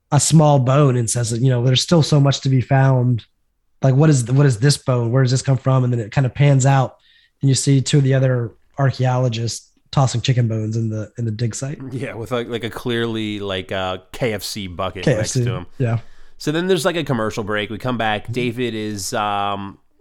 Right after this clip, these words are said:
Speaker 2: welcoming everyone back to the show and talking about how understanding dinosaurs is like putting together a jigsaw puzzle, and scientists speculate the dinosaurs may have actually had two brains, one in their head, one in their tail, which may have made them very intelligent animals.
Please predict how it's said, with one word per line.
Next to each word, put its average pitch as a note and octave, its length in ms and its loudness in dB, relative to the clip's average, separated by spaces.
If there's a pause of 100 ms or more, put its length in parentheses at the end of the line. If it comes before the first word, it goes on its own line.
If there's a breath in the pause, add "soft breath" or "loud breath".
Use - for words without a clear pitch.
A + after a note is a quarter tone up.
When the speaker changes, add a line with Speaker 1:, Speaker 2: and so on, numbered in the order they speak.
(200)
Speaker 2:
welcoming C3 440 0
everyone A#2 260 -4
back G#2+ 240 -2
to G2+ 60 -20
the G2+ 80 -12
show D3+ 520 -2 (380 soft breath)
and G#2+ 500 -6
talking A#2+ 260 -4
about G#2+ 380 0
how G#2+ 240 -2
understanding D3+ 560 -4
dinosaurs A2+ 600 -4
is G2+ 120 -10
like G#2+ 240 -6
putting D#3 240 -4
together A2+ 460 -6
a G2+ 100 -10
jigsaw G#2+ 520 -6
puzzle, G2+ 540 -8 (240 soft breath)
and G2+ 220 -10
scientists F3 420 -4
speculate A#2+ 480 -6
the G#2 80 -14
dinosaurs A#2 640 -6
may F#3 200 2
have D3 120 0
actually B2 380 -6
had G2+ 320 -8
two F#3 240 -2
brains, F#2 480 -6
one F3 160 -2
in C#3+ 80 0
their G#2 140 -4
head, G2 240 -4
one C#3+ 180 -2
in A#2+ 80 -4
their G2 80 -6
tail, G2 320 -6
which - 180 -8
may C#3 200 -2
have G#2+ 120 -4
made F#2+ 240 -8
them G2 240 -10
very A2+ 420 -6
intelligent F2 600 -12
animals. - 560 -12